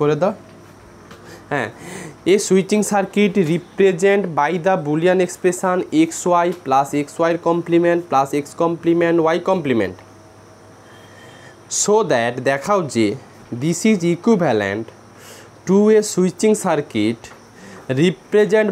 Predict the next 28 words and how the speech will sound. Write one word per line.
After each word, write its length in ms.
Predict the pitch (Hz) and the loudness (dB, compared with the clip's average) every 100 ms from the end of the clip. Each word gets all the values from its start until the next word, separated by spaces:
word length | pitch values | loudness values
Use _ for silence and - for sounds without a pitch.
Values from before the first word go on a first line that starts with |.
| 151 | 0
by 140 | 135 170 175 | 0 0 0
the 100 | 190 151 | 0 0
expression 720 | 156 - 208 196 190 135 104 98 - - 160 180 185 | -2 -2 2 2 2 -4 -4 -6 -8 0 4 4 2
x 20 | - - | -2 -8
plus 380 | 147 143 151 160 - 135 123 | 0 2 2 0 0 0 2
y 40 | 139 | 0
এর 60 | 139 120 | -4 -4
complement। 480 | 113 107 101 92 104 - | -4 -4 -6 -6 -12 -8
লিখতে 180 | 131 131 - | -6 -6 -4
পেরেছো 240 | 120 113 110 | -4 -4 -6
আশা 120 | - 101 | -6 -10
করি। 140 | 95 - - - - - - - - - 160 | -10 -14 -20 -20 -20 -20 -18 -16 -16 -4 -2
আমি 140 | 208 - | 0 -2
switching 280 | 190 180 208 | -4 0 -2
সার্কিটটুকু 440 | 175 151 185 196 180 151 | -2 -4 -4 -4 -2 0
না 60 | 147 170 | 0 0
করে 140 | 175 175 - 151 | -2 -4 -10 -8
ইকুইভ্যালেন্টটুকু 720 | 160 202 190 185 185 180 180 220 320 - 143 | 0 2 4 2 2 0 0 -2 -4 -8 -2
যে 80 | 165 - | -2 -2
x 120 | 151 - | -6 -4
plus 200 | 139 135 143 | -2 0 0
ওয়াই 140 | 135 143 | 0 0
complement 380 | 156 156 160 156 156 | -2 -2 -2 0 0
আসবে 140 | 156 - | -2 -4
সেইটুকু 260 | 143 139 143 | -4 -4 -8
একটু 120 | 135 143 | -8 -10
prove 140 | 110 - | -10 -14
করছি। 260 | - - | -18 -20